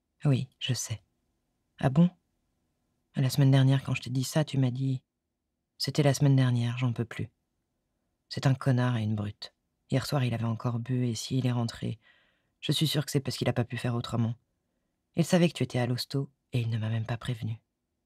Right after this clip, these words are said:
Oui, tu me l'as dit hier soir. » « Est-ce qu'il s'est montré violent avec toi ? » « Non,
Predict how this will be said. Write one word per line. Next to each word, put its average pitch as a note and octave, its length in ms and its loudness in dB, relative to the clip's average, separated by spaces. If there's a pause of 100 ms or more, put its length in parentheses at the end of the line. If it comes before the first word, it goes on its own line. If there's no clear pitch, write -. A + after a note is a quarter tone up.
(800)
Oui, D#3+ 100 6
tu - 160 -4
me A#2+ 60 2
l'as A#2+ 100 2
dit B2+ 200 -2
hier A2 260 -4
soir. » « G2+ 340 -10 (1400)
Est-ce - 120 -4
qu'il E3 120 4
s'est - 140 2
montré C#3 320 4
violent C3+ 300 2
avec E3 200 2
toi ? » « E3+ 300 -6 (1040)
Non, C3 220 6